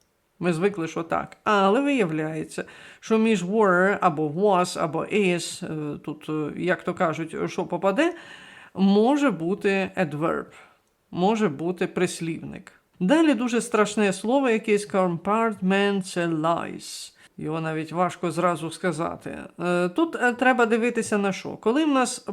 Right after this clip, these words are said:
з'являється ось це, як правило, цей суфікс означає дію. Legalize, monetize, compartmentalize і так далі, і так далі. Тобто тут щось відбувається, ну, воно і не дивно, тут to стоїть, тобто це інфінітив.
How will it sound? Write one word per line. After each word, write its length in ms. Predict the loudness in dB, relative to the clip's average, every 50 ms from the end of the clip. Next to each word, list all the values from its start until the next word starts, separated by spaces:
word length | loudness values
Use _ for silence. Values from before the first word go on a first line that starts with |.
| -8 -4 -4
з'являється 680 | -4 -2 0 0 0 2 2 2 2 0 -2 -4 -6 -6 -4
ось 240 | -4 -6 -6 -6 -8
це, 400 | -12 -4 0 2 2 2 0 -2 -6 -12 _ _ _ -2
як 300 | 2 2 4 2 4 4
правило, 340 | 4 4 4 6 4 4
цей 220 | 2 2 0 -2 0
суфікс 420 | 0 -2 -2 0 -2 -4 -2 -2
означає 580 | -2 0 0 0 0 0 0 2 4 4 4 2
дію. 400 | 2 -2 -4 -6 -6 -8 -10 -10 -10 -8 -2
Legalize, 960 | -2 0 2 4 4 4 4 4 4 2 0 -2 -4 -8 -10 -12 -14 -16 -16 -20 -20 _ _ -4
monetize, 1160 | 0 2 4 4 4 2 2 2 2 4 4 4 4 2 0 -2 -6 -6 -10 -14 -16 -16 -18 -20 _ _ _ 0
compartmentalize 1800 | 2 2 2 2 2 2 2 2 2 2 2 0 2 2 2 0 0 2 2 4 4 4 4 2 2 0 -2 -4 -4 -6 -10 -12 -14 -14 -16 -16 -14 -6
і 100 | -6 -2
так 200 | 0 0 0 2
далі, 240 | 4 4 4 4 2
і 40 | 0
так 220 | 0 -2 -4 -2
далі. 280 | -2 -2 -2 -2 -2 -4 -4
Тобто 240 | -4 -4 -4 -4 -4
тут 280 | -2 -2 -4 -4 -6 -12 -16
щось 320 | -8 -4 -2 -2 -2 -2
відбувається, 760 | -2 -2 0 0 2 2 4 4 2 2 0 -2 -2 -2 -2
ну, 180 | 0 0 0 0
воно 280 | 0 0 2 2 0 0
і 60 | 0
не 120 | 0 -2
дивно, 320 | -2 -2 -2 -2 -2 -4 -4
тут 300 | -4 -6 -8 -6 -4 -4
to 80 | -4
стоїть, 380 | -2 -2 -2 -2 -2 -2 -2 -6
тобто 280 | -8 -8 -6 -6 -8
це 200 | -2 2 2 2
інфінітив. 600 | 4 2 0 0 -2 -2 -2 -2 -4 -6 -10 -12